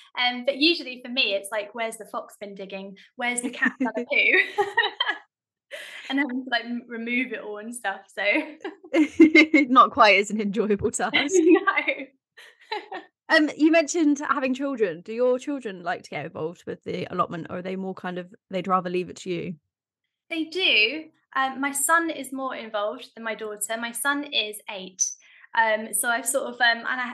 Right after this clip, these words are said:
Speaker 1: so obviously I got my allotment plot when he was quite little, so he's been brought up with the allotment plot, which is really nice. Um, they only really like to go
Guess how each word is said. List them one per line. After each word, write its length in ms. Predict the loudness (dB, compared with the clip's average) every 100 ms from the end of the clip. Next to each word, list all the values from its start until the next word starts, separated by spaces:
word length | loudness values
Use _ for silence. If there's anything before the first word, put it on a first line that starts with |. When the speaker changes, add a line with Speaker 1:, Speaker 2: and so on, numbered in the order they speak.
| -10
Speaker 1:
so 160 | -6
obviously 320 | -4 -6 -6 -6
I 60 |
got 180 | -6 -10
my 120 | -8
allotment 340 | -8 -8 -12 -10
plot 160 | -10
when 100 | -10
he 180 | -12 -12
was 300 | -4 -2 -2 -6 _ -10
quite 280 | -6 -6
little, 480 | -6 -8 -8 -8 -6
so 160 | -4 -2
he's 180 | -4 -6
been 200 | -12 -8
brought 220 | -6 -4
up 220 | -6 -8 _
with 160 | -12 -6
the 100 | -4
allotment 360 | -4 -6 -12 -14
plot, 220 | -14 -10
which 180 | -6 -4
is 120 | 0
really 240 | 0 0
nice. 480 | -2 -4 -8 -2 -2 -2 -10 -20 -4
Um, 380 | 0 0 -2 -6 -8 -14 _ -4
they 440 | 0 2 2 -2 -2
only 320 | 2 4 4
really 380 | 0 -4 -4 -4
like 200 | -6 -8
to 120 | -10
go 300 | -8 -6 -4